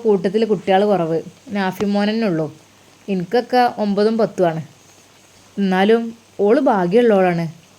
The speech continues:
"അതെന്താ മൂത്തമ്മ?" "അല്ലേ, ഓ, ഓളെന്താട്ടി? ഓളെ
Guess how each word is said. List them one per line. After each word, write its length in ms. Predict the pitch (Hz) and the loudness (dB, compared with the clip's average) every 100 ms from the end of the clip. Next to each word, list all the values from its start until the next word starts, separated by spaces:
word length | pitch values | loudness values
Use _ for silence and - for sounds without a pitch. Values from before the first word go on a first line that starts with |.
| _ _ _ _ _ - _ - | _ _ _ _ _ -20 _ -6
"അതെന്താ 320 | 240 269 247 | -4 -2 -2
മൂത്തമ്മ?" 320 | 240 214 214 220 247 - _ _ _ | -2 -2 -2 -4 -6 -14 _ _ _
"അല്ലേ, 320 | 208 202 214 180 175 _ _ _ _ _ _ - | 0 2 2 0 -4 _ _ _ _ _ _ -4
ഓ, 160 | 196 220 294 - | -2 0 -2 2
ഓളെന്താട്ടി? 640 | 214 240 294 226 240 208 233 214 - _ _ _ _ _ | 4 4 2 2 2 2 0 0 -10 _ _ _ _ _
ഓളെ 280 | - 208 220 | 0 2 4